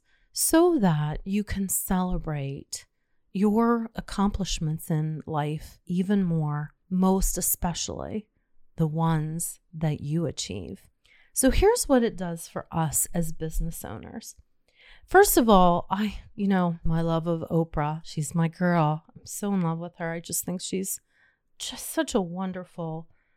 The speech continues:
personality and the influence that she has placed into this world. And just watching her journey for all these years has always touched my heart and my soul. And if I want to look for a quote, she's always my go-to.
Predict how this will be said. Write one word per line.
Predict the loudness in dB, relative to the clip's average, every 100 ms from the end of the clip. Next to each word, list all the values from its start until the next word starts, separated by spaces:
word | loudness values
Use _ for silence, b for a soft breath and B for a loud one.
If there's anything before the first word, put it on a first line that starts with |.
| -2
personality | 0 0 0 0 2 0 -2 -2 -2
and | -2
the | -4
influence | -2 -4 0 0 0 -4
that | -8 -10 -10
she | -12 -10
has | -10 -12 -14 _
placed | -2 0 0 -2
into | -4 -4
this | -8 -8 -4
world. | -2 0 0 -4 -10 b b b -4
And | -2
just | 0 0
watching | 0 0 -2 -2
her | -2 -2
journey | 0 2 2 2
for | -2 -2
all | -2 -2
these | -4 -6 -4
years | -2 -2 -4 -6
has | -6
always | -4 -4 -6 -6
touched | -8 -8 -10
my | -8 -8
heart | -6 -2 -2 -2
and | -4 -6
my | -4
soul. | -6 -4 -2 -2 -2 -6 -4
And | 0 0 0 -2 -4
if | -6 -2
I | 0 2 0
want | 0 0 0
to |
look | 0 -2
for | -2 -2
a | -2 _ _
quote, | -8 2 2 2 -2
she's | -8 -4 -2
always | -2 -2 -6
my | -10 -6
go-to. | -6 -6 -8 -8 -6 -8